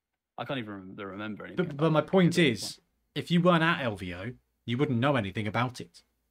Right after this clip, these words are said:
Speaker 2: You wouldn't know what list they were. You wouldn't
Speaker 1: I
Speaker 2: know
Speaker 1: don't
Speaker 2: who
Speaker 1: know.
Speaker 2: they
Speaker 1: I think
Speaker 2: were.
Speaker 1: it gets a lot of coverage. I think it gets a lot of coverage, or, like, Adepticon and stuff like that.
Speaker 2: Not
Speaker 1: I
Speaker 2: as
Speaker 1: think, like, these
Speaker 2: much
Speaker 1: things
Speaker 2: as
Speaker 1: get
Speaker 2: if Games Workshop themselves were doing it, because then,
Speaker 1: I
Speaker 2: and this
Speaker 1: really
Speaker 2: is
Speaker 1: don't
Speaker 2: the
Speaker 1: think so.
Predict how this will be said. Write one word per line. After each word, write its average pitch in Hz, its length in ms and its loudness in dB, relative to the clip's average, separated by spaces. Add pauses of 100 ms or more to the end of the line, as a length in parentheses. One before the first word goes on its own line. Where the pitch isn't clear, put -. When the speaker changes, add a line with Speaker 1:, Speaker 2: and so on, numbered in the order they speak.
Speaker 2:
You 117 120 -2
wouldn't 123 220 2
know 131 160 6
what 123 180 4
list 120 220 0
they 120 100 0
were. 120 120 -2
You 120 100 -2
wouldn't 127 160 0
Speaker 1:
I 127 60 4
Speaker 2:
know 120 40 2
Speaker 1:
don't 131 80 6
Speaker 2:
who - 0 -
Speaker 1:
know. 127 60 4
Speaker 2:
they 120 60 4
Speaker 1:
I - 20 0
think 139 100 4
Speaker 2:
were. 135 60 4
Speaker 1:
it - 100 -2
gets 143 80 -8
a 143 40 -8
lot 131 200 -6
of 110 160 -10
coverage. 101 420 -16
I 139 40 -10
think 147 100 -6
it 135 40 -6
gets 120 100 -10
a 113 40 -10
lot 117 220 -8
of 110 100 -12
coverage, 110 300 -14
or, 120 60 -10
like, 120 100 -10
Adepticon - 460 -12
and - 100 -14
stuff 113 160 -16
like 107 140 -16
that. 110 240 -12 (100)
Speaker 2:
Not 180 220 0
Speaker 1:
I 202 40 2
Speaker 2:
as 170 100 0
Speaker 1:
think, 190 100 6
like, 135 220 2
these 127 80 -2
Speaker 2:
much 123 80 -4
Speaker 1:
things 117 140 -12
Speaker 2:
as 143 160 -2
Speaker 1:
get 156 60 2
Speaker 2:
if 151 160 -6
Games 151 300 -2
Workshop 143 420 -2
themselves 127 720 -2
were 120 80 0
doing 123 280 0
it, 104 120 -14
because 196 260 0
then, 170 400 2
Speaker 1:
I 175 80 2
Speaker 2:
and 156 240 0
this 196 160 4
Speaker 1:
really 175 120 2
Speaker 2:
is 135 40 -2
Speaker 1:
don't 165 120 0
Speaker 2:
the 160 60 2
Speaker 1:
think 123 200 -10
so. 101 320 -12